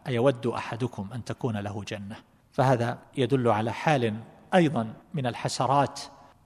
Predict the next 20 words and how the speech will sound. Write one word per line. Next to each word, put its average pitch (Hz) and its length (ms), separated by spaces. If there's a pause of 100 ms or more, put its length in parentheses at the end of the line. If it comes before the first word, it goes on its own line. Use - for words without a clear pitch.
(100)
حيث - 280
تذهب 113 460
الأعمال 120 640 (220)
في 127 180
أوقات 117 520 (480)
الحاجة 131 720
الشديدة 156 640 (420)
إليها. 123 400 (520)
كذلك 160 440
أيضًا، 139 260
"والله 160 440
لا 170 100
يهدي 165 360
القوم 190 460
الكافرين"، 156 880 (280)
المثل 131 540 (120)
ضرب 147 680 (440)
للمنافقين، 160 800 (400)
لأنه 131 300
قال: 147 320